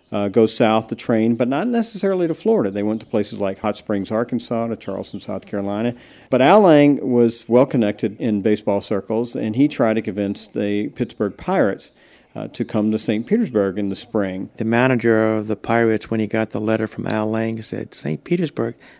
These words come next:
Speaker 2: that's just a dot on the map. I can't even find it." Other teams rebuffed Lang.
Speaker 1: Then he started working on the Saint Louis Browns, and he convinced,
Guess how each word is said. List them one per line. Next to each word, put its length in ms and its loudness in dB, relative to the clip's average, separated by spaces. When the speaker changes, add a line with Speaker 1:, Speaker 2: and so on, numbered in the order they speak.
Speaker 2:
that's 220 -6
just 200 -4
a 120 -8
dot 420 2
on 120 -4
the 80 -4
map. 340 -2
I 60 -6
can't 240 -6
even 160 -6
find 320 -2
it." 100 -10
Other 260 4
teams 560 2
rebuffed 580 4
Lang. 520 -2
Speaker 1:
Then 320 8
he 160 4
started 320 2
working 420 2
on 180 0
the 80 0
Saint 280 -2
Louis 260 0
Browns, 560 4
and 100 -2
he 60 -2
convinced, 580 0